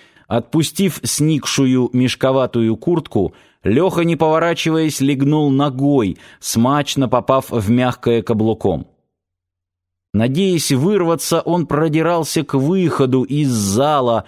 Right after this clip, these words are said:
уже перестав считать и чувствовать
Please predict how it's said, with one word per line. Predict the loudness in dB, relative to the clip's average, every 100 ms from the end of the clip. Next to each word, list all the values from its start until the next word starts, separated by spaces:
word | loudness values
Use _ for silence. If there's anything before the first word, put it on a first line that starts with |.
| -12 -4
уже | -2 0 0
перестав | 0 0 0 -2 -2 0 0 -2
считать | -6 -2 -2 0 0 0 -4
и | -6
чувствовать | -4 -2 -2 0 0 2 2 -2